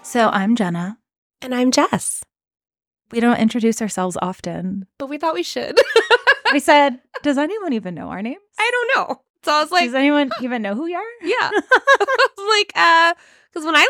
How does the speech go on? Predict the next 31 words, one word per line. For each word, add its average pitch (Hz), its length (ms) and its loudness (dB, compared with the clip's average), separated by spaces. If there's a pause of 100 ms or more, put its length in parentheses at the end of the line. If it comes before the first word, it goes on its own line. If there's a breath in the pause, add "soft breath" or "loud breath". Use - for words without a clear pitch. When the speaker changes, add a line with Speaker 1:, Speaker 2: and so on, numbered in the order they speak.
(100)
Speaker 2:
listen 302 180 -6
to 254 40 -4
podcasts, 240 480 -4
I 311 120 -2
like 311 180 -2
to - 80 -10
know 247 140 -4
who's 247 160 -12
talking. - 480 -6 (100)
<laughs> 440 140 0
Speaker 1:
Yeah. 226 240 -6 (580)
Now 202 300 0
you 202 160 -2
know. 220 220 -2
Speaker 2:
Now 196 260 0
we 202 160 -8
have 190 100 -2
a 190 60 -4
name. 165 260 -2
Speaker 1:
Um, 254 400 4 (220)
so 196 320 4
we 262 240 -4
have 302 200 2
a 214 120 -2
little 196 260 0
bit 294 160 -2
of 359 160 -6
business. 185 500 -6 (120)
Oh, 403 240 4 (100)
first, 208 460 -4
happy 269 380 -2